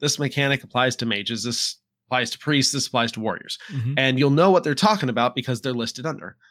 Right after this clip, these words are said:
Speaker 1: But that's, that's kind of just small picture stuff. Big picture, this opens up their design framework incredibly,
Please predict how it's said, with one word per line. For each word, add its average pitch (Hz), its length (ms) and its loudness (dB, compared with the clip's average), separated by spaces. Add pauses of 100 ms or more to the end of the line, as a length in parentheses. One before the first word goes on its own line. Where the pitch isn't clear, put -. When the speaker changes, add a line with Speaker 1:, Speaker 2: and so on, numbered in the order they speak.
(560)
Speaker 1:
But 139 300 0 (540)
that's, 233 320 4
that's 180 360 2
kind 185 240 2
of 127 120 -2
just 131 200 -2
small 190 300 0
picture 123 340 -6
stuff. 107 240 -10 (120)
Big 254 260 2
picture, 98 600 -6 (1080)
this 226 360 4 (220)
opens 165 460 -2
up 143 240 -6
their 139 140 -4
design 131 640 -4
framework 110 760 -8 (480)
incredibly, 127 800 -4